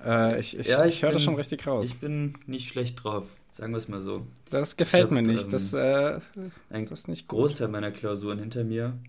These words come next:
Speaker 2: und jetzt bin ich
Speaker 1: Und
Speaker 2: relativ
Speaker 1: bestanden,
Speaker 2: entspannt.
Speaker 1: wohlgemerkt.
Speaker 2: Ja.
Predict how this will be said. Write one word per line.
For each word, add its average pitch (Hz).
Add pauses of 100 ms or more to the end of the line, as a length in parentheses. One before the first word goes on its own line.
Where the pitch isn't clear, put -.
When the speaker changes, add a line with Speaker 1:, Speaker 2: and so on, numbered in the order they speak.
(460)
Speaker 2:
und 98
jetzt -
bin 190
ich -
Speaker 1:
Und 160 (100)
Speaker 2:
relativ -
Speaker 1:
bestanden, 170
Speaker 2:
entspannt. 98
Speaker 1:
wohlgemerkt. 98
Speaker 2:
Ja. 101